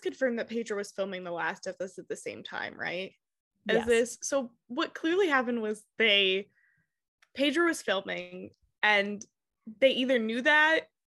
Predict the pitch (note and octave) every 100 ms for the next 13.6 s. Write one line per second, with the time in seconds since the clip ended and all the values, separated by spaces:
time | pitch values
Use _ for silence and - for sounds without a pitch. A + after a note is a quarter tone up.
0 | _ - - - - C#4+ C4 C4+ C4+ A#3+
1 | - A#3+ A#3 C4 A#3 A#3+ B3+ C#4 A#3 G3
2 | F#3+ G3+ G3+ E3+ D#3 E3+ F#3 G#3 A3 G#3+
3 | A#3 A#3 A3 A3+ A#3+ A#3 G#3 G3+ G3+ F3+
4 | - - - - - - A#3 A3+ A3 G#3
5 | G#3 G3 G3 - E3 - - F#3+ F#3 F#3+
6 | - F#3 F3+ - - F#3 F3+ F3 E3+ -
7 | - - G3+ F#3+ - F#3+ F3+ G3 F#3+ F#3
8 | F3+ F3 F3 - _ _ _ _ _ _
9 | _ - F#4 - G#3+ F3 D3+ A#2 - -
10 | G3+ F#3 F#3 A3+ - - D#4+ D#4+ G4 -
11 | F#4 E4+ A#3+ G#3 F#3+ G3+ G3 G3 F#3 F3+
12 | E3 D#3+ D#3+ E3+ - - - F3 - G#2+
13 | G3+ - F3+ F3+ D#3+